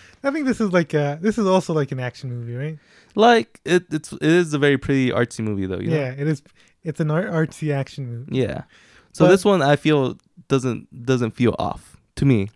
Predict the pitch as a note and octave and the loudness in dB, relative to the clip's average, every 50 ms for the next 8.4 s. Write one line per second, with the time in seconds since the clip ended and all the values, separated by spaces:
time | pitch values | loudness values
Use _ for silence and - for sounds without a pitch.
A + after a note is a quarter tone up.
0 | - - A#2+ A#2+ A2+ A2+ G#2 A2+ A2 - - B2 A#2 - B2 A#2+ A#2+ A2 A2 G#2+ | -10 -4 -2 0 0 2 2 0 0 0 -2 -4 -2 -2 -2 -2 0 0 0 0
1 | G#2+ - - A2 - - - A2 G2+ F#2+ - - - G2 F#2 F#2 F#2 - G2+ - | -2 -2 -6 -6 -6 -6 -6 -6 -6 -6 -8 -10 -10 -10 -10 -10 -12 -10 -10 -10
2 | C2+ - - - - _ - - - F#3 E3 D#3+ G3+ F#3+ F3+ F3 C#3 B2+ D3 D3 | -10 -10 -14 -16 -20 _ -20 -12 -6 -6 -2 -2 -2 -2 -2 -4 -4 0 0 0
3 | D3 D3 C3+ C3+ - - C3 B2 A#2+ A2+ A2+ A2+ - - - - - - - - | 0 0 -2 -4 -6 -6 -8 -8 -6 -8 -10 -10 -12 -16 -20 -20 -20 -20 -20 -20
4 | - - - - - - - - - - - - - - _ _ _ - - - | -20 -20 -20 -20 -20 -20 -20 -20 -20 -20 -20 -20 -20 -20 _ _ _ -20 -16 -12
5 | - G#2 A2 G#2+ G#2+ - - A2+ A#2+ - - C3+ C3+ - - - - D3 B2+ B2 | -10 -8 -6 -6 -4 -2 0 0 0 0 -4 -6 -6 -6 -10 -14 -12 -10 -10 -10
6 | A#2+ A#2+ D#3+ F3+ E3 D#3 C#3+ - - - - - - _ _ _ _ _ _ _ | -10 -10 -10 -8 -6 -6 -6 -6 -8 -14 -20 -20 -20 _ _ _ _ _ _ _
7 | _ _ _ _ _ _ - - - - D#3+ D3+ _ _ _ _ - - C4+ D4+ | _ _ _ _ _ _ -20 -20 -16 -16 -16 -16 _ _ _ _ -8 -8 -6 -6
8 | B3 - E3+ D#3 D3+ D3 C#3 C3+ | -6 -4 -2 -2 -2 -2 -4 -8